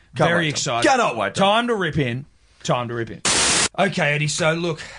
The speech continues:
Speaker 2: State of Origin, we haven't spoken about it. I mean, there's a bit to digest here.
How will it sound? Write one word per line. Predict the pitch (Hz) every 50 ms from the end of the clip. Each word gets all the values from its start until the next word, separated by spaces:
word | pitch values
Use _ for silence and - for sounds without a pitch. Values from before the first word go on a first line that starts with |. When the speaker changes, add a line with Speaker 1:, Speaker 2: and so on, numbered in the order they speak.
| - - _ _ _ _ _ _ _ - - _ _
Speaker 2:
State | - - - 170 175
of | 156 143
Origin, | 139 139 135 127 123 117
we | 135 151
haven't | 147 139 123 113
spoken | - - 123 117 113 110 113
about | 110 113 107 107 110
it. | 120 - -
I | -
mean, | 127 131 127 123
there's | 123 113
a | 135
bit | 139 165 156
to | - 120
digest | 120 101 101 95 104 90 87 - -
here. | 107 98 98 107